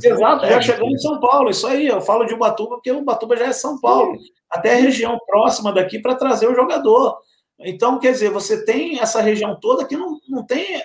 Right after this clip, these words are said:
Speaker 1: aonde esses jogadores, né, é, aparecerem, né, ou jogarem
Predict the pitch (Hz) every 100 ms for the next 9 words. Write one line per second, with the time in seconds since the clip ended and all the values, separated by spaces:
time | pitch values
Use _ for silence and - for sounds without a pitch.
0 | _ _ _ - 196 226 226 220 202 202
1 | 190 185 180 175 160 147 - _ _ _
2 | - 151 175 160 143 127 127 123 120 117
3 | 107 82 - - 143 180 185 175 - 165
4 | 165 127 107 - 127 135 175 - 156 147
5 | 151 127 127 123 -